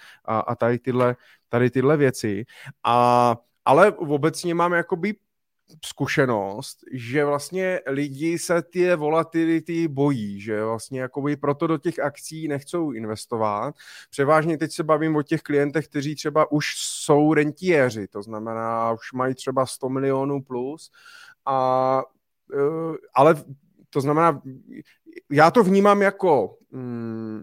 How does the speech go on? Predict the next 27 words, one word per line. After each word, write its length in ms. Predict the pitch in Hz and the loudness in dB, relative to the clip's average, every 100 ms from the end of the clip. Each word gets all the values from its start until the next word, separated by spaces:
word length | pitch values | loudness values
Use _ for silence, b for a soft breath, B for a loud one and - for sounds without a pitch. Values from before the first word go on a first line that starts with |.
| - | -12
jako 280 | - 143 170 | -4 -2 2
relevantní, 920 | 147 156 175 185 185 196 185 185 185 139 | 6 8 8 6 4 -4 -2 -2 -2 -2
relevantní 1040 | 143 156 165 165 160 170 165 160 139 113 110 107 113 110 | 0 0 0 -2 -4 -2 0 0 -2 -6 -10 -14 -14 -14
strach 640 | - - 120 117 180 - - | -12 -4 -2 -2 -4 -10 -14
nebo 260 | 127 117 120 | -12 -10 -12
prostě 460 | - 120 - 131 110 98 98 | -12 -16 -10 -8 -8 -8 -6
riziko, 420 | 120 117 135 147 | -4 -4 -4 -6
který 260 | 139 143 139 | -6 -6 -6
oni 220 | 139 143 | -6 -6
jako 240 | 131 147 | -8 -8
vnímají. 640 | 123 107 104 98 98 101 147 _ B B B | -10 -10 -8 -8 -8 -10 -14 _ B B B
Ty 140 | - 170 | 2 4
to 120 | 208 | 6
ale 140 | 214 | 6
tak 180 | 220 226 | 6 4
nevnímáš. 600 | 214 202 220 233 127 107 - _ _ - | 4 6 4 4 2 0 -6 _ _ -6
To 120 | 123 | -4
znamená, 500 | 123 147 147 147 147 | 0 0 2 4 4
že 160 | 143 | 2
vy 100 | 156 | 2
investujete 720 | 165 185 208 202 180 175 175 170 | 4 4 2 2 0 0 0 -4
i 80 | |
stále, 560 | 196 - 147 131 127 147 | -4 0 4 4 4 2
i 120 | 156 | -2
přes 260 | - 160 - | -6 -8 -6
tu 140 | 180 | -6
volatilitu, 1000 | 156 135 139 147 131 127 127 123 147 185 | -4 -4 -4 -4 -6 -6 -6 -4 -2 -4